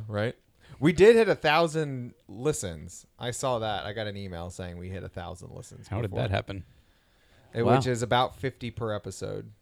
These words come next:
Speaker 3: We're,
Speaker 1: on
Speaker 3: we're,
Speaker 1: average.
Speaker 3: uh,
Speaker 1: So
Speaker 3: big players now.
Speaker 1: Oh, yeah.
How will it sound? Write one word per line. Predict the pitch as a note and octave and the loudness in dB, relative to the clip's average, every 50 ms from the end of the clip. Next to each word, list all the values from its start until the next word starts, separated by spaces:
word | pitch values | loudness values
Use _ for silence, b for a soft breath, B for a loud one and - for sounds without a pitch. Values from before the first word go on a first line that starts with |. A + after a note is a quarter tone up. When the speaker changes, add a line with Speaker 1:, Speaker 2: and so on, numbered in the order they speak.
| _ _ _ _ _ _ _ | _ _ _ _ _ _ _
Speaker 3:
We're, | F2+ F2+ G2 G2+ F#2+ F#2 F#2 F#2 F2+ | -6 -2 0 2 2 2 0 -2 -4
Speaker 1:
on | - G#2 G2+ | -6 -8 -6
Speaker 3:
we're, | G2 | -6
Speaker 1:
average. | F#2+ G#2+ A2 G#2+ G2+ F#2+ F#2+ F#2 | -4 -2 0 2 2 2 2 0
Speaker 3:
uh, | F2+ F2+ - - - _ _ _ _ | -2 -4 -8 -16 -20 _ _ _ _
Speaker 1:
So | - - - G#2+ G#2 G#2 G2+ - _ _ _ _ _ _ _ _ _ _ _ _ _ _ _ _ _ | -20 -14 -12 -12 -12 -12 -14 -18 _ _ _ _ _ _ _ _ _ _ _ _ _ _ _ _ _
Speaker 3:
big | - G#2 G2 F2+ | -2 -2 -2 -2
players | - - B2 B2+ B2+ A2+ G2+ F#2+ - G2+ | -2 0 2 2 4 2 0 0 -2 -4
now. | G2 F#2+ F#2 F2 - - _ _ _ _ | -6 -4 -6 -6 -10 -18 _ _ _ _
Speaker 1:
Oh, | G#2+ G#2+ G#2+ G#2+ | -8 -6 -6 -6
yeah. | G2+ F#2+ | -6 -8